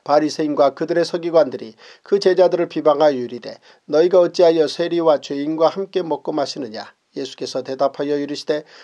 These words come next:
"건강한 자에게는 의사가 쓸데없고 병든 자에게 레아 쓸데있나니 내가 의인을 부르러 온 것이 아니요 죄인을 불러 회개시키러 왔노라." 그들이 예수께 말하되, "요한의 제자는 자주 금식하며 기도하고 바리새인의 제자들도 또한 그리하되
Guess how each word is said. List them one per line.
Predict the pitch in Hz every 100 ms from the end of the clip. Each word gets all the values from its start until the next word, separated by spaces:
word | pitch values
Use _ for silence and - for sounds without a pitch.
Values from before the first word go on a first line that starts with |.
| _
"건강한 | 151 165 180 180 156
자에게는 | 156 156 156 151 135
의사가 | 156 175 170 160 156
쓸데없고 | - 165 160 127 - 131
병든 | 151 151 170 180
자에게 | 156 156 147 139
레아 | 147 147
쓸데있나니 | 127 170 156 170 123 117 113 113 113 _ - _
내가 | - 147 143 139
의인을 | 156 180 190
부르러 | 185 170 165 170
온 | 156
것이 | 156 147 156
아니요 | 143 147 139 -
죄인을 | 147 165 180 165
불러 | 160 147 143 127 -
회개시키러 | 180 190 180 - 160 160
왔노라." | 123 117 113 - - _ _ _ -
그들이 | 151 156 147
예수께 | 147 - 156
말하되, | 143 143 139 139 135 - _ 139
"요한의 | 151 160 175
제자는 | 160 156 151 151 147
자주 | 143 151 160
금식하며 | 156 151 151 160 - 135 139 131
기도하고 | - 139 143 131 131 131 123
바리새인의 | 147 151 165 175 170 170
제자들도 | 160 156 160 151 151 156 147
또한 | 151 151 139 127
그리하되 | - 143 143 110 - 110